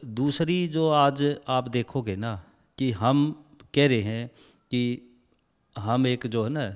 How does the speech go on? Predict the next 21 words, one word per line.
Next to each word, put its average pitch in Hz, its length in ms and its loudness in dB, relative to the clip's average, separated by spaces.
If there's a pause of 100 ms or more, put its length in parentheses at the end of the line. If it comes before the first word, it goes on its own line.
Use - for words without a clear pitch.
राष्ट्रीय 113 460 -2
पार्टी 98 400 -4
हैं 110 260 -10 (400)
और 113 200 -2
जनता 135 560 2
के 135 180 -2
मुद्दे, 120 580 0 (300)
मूलभूत 131 460 2
सुविधाओं 117 460 0
की 110 300 -6 (100)
हमारा 110 420 -2
मेन 113 300 -2
मुख्य 107 320 -6
एजेंडा 110 440 -2
है 107 300 -10 (640)
और 120 140 -2 (160)
उसी 143 260 2
को 143 140 2
लेके 135 280 2
चलते 117 360 -4
रहेंगे। 110 500 -4